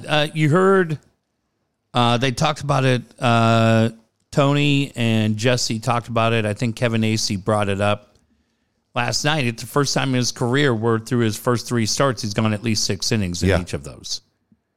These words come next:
Speaker 1: That's a credit to him, uh, the staff, right? But, I mean, he's
Speaker 2: The
Speaker 1: he's a
Speaker 2: Padres are giving him the opportunity, though, to be this guy.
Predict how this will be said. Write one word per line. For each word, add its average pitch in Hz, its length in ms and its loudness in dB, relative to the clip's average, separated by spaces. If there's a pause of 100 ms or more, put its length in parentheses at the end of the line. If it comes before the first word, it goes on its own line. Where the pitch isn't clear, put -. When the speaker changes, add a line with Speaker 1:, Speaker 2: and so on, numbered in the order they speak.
(220)
Speaker 1:
That's 113 200 -8
a - 20 -20
credit 113 320 -2
to 101 100 -4
him, 120 560 0 (960)
uh, 92 760 -2 (140)
the 104 80 -12
staff, 110 720 -2 (440)
right? 117 300 0 (520)
But, 165 80 -2
I 165 80 2
mean, 156 200 2
he's 277 440 -2
Speaker 2:
The - 40 -20 (360)
Speaker 1:
he's - 20 -10
a 113 40 -6
Speaker 2:
Padres 175 340 2
are 131 60 4
giving 120 220 2
him 101 40 2
the 98 80 4
opportunity, 85 640 0
though, 65 180 -4 (100)
to - 80 -4
be 85 120 0
this 69 200 -4
guy. 71 220 -2